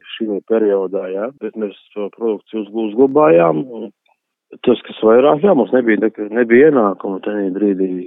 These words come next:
tādu, kā, kā tādu, ja, kā plānots vai cerēts, ja. Tas, ka tie mazie tirdziņi atverās pamazām, tas nav īsti glābiņš. Kaut gan, jā, protams, tas ir plus, bet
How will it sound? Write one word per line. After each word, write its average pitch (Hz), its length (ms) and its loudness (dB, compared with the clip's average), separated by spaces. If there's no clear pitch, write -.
tādu, 92 440 -2
kā, 98 180 0
kā 107 200 2
tādu, 98 460 2
ja, 107 80 -2
kā 107 200 0
plānots 95 640 -8
vai 90 120 -8
cerēts, 101 520 0
ja. 98 200 0
Tas, 110 160 -4
ka 104 120 -10
tie 101 220 -6
mazie 101 420 0
tirdziņi 101 480 0
atverās 139 480 0
pamazām, 104 760 -2
tas - 220 -12
nav 113 280 -2
īsti 107 400 -2
glābiņš. 104 540 -2
Kaut 95 240 -4
gan, 98 200 -2
jā, 117 200 0
protams, 92 480 -14
tas 92 240 -14
ir 92 120 -10
plus, 175 300 -6
bet 98 180 -6